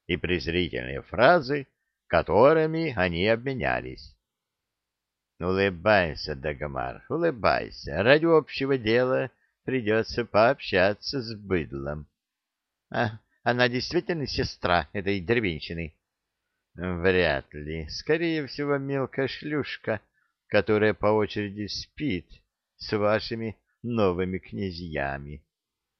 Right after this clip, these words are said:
Они не знали, что чуткое ухо оборотня слышит далеко. "Ага, дальше у меня в глазах потемнело, и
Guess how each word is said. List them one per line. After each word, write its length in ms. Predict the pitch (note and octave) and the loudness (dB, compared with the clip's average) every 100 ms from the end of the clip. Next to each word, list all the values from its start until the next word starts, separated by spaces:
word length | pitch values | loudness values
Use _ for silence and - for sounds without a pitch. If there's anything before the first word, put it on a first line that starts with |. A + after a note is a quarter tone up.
| _ _ _ _ _ - | _ _ _ _ _ -2
Они 480 | F2+ G#2 C3 C#3 - | 2 2 2 -2 -4
не 220 | G2+ G#2 | -4 -2
знали, 800 | D#2+ C2 A1+ C#2 F#2 F#2 D2+ A#1 - _ _ _ - | -2 -6 -6 2 2 2 -2 -10 -14 _ _ _ -16
что 280 | - F#2+ G2+ | -4 0 0
чуткое 840 | - E3 G3+ F3+ - A#2 G#2+ G#2+ | 0 0 2 0 0 2 4 4
ухо 400 | A#2 C3+ F#2 F#2 | 2 -2 2 4
оборотня 880 | G#2 E3+ E3 B2 G#2+ G2+ - E2+ F2 | 6 4 2 2 0 -2 -4 -4 -4
слышит 800 | - G2 F3 E3 - D3 C3+ - _ _ _ _ _ - | -4 0 0 0 -2 -4 -4 -6 _ _ _ _ _ -6
далеко. 760 | G#2+ C#3 E2+ - B1+ A#1 - _ _ _ _ _ _ _ _ _ _ _ _ | -2 0 -2 -2 -2 -2 -6 _ _ _ _ _ _ _ _ _ _ _ _
"Ага, 360 | D3+ C3 B2+ A#2+ | -2 2 4 4
дальше 600 | A#2 B2+ C3 - A2 G2+ _ _ - | 4 2 2 0 0 0 _ _ -6
у 100 | A#2 | 0
меня 280 | G#2+ G#2 | 2 4
в 60 | G2 | 2
глазах 440 | G2+ F2 G#2 G2 - | 2 2 2 2 0
потемнело, 640 | F#2+ G2+ G#2+ D#3+ F3+ E3 | -2 -2 -2 0 0 2
и 580 | D3 E3 F3 D#3+ B2+ | 0 0 0 -2 -6